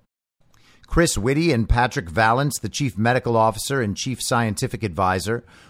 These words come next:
would openly admit that lockdown could do more harm than good. But when the evidence started to roll in, a strange silence grew in government.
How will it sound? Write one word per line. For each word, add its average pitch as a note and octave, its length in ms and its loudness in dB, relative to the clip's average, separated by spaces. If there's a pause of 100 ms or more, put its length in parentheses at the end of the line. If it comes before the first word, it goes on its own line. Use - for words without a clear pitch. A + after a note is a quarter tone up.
would C3+ 140 4
openly F#3+ 400 4
admit D3 320 0
that A#2 160 2
lockdown A#2 640 2
could F#3 300 2
do F3 180 2
more D#3 320 4
harm D3+ 300 4
than G#2 160 0
good. A2 320 0 (580)
But D3+ 100 4
when F3+ 140 6
the F3+ 160 2
evidence F#3 400 4
started E3 360 2
to A#2+ 100 0
roll C3+ 380 2
in, A2+ 340 0
a B2+ 140 -2
strange E3+ 560 2
silence C#3 640 0
grew C3 340 2
in A2 140 2
government. G#2+ 440 0